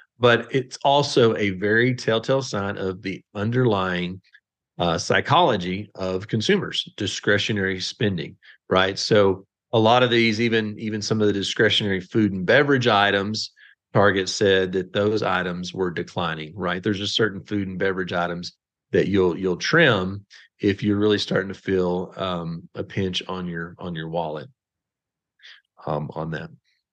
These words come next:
In fact, let me, uh, let me see if I can get that chart up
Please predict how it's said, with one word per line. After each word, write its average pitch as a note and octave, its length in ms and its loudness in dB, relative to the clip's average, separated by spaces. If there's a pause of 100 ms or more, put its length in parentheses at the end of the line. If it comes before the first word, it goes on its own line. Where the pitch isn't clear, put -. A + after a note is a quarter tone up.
(840)
In F#2+ 120 -6
fact, G2+ 260 2
let B2 100 0
me, F#2+ 260 0
uh, F2+ 160 -8
let B2 140 -2
me B2 100 -2
see F#2+ 340 -4
if F2 120 -6
I E2+ 100 -4
can E2+ 180 -10
get G2+ 200 -14
that F2 180 -4
chart - 500 -4
up A2+ 340 0